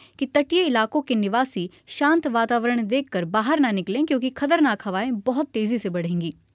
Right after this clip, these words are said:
फ्लोरिडा में तीन लाख सत्तर हजार से अधिक लोगों को इलाका खाली करने और ऊंची जगहों पर जाने का आदेश दिया गया है, लेकिन अधिकारियों का अनुमान है कि वास्तव में बहुत कम लोगों ने ही इलाका छोड़ा है।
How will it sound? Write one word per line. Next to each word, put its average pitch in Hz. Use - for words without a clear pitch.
फ्लोरिडा 349
में 403
तीन 339
लाख 277
सत्तर 277
हजार 254
से 277
अधिक 233
लोगों 220
को 262
इलाका 208
खाली 240
करने 190
और 269
ऊंची 269
जगहों 233
पर 220
जाने 185
का 262
आदेश 180
दिया 170
गया 170
है, 226
लेकिन 202
अधिकारियों 202
का 240
अनुमान 208
है 302
कि 269
वास्तव 247
में 311
बहुत 247
कम 294
लोगों 220
ने 196
ही 220
इलाका 214
छोड़ा 190
है। 170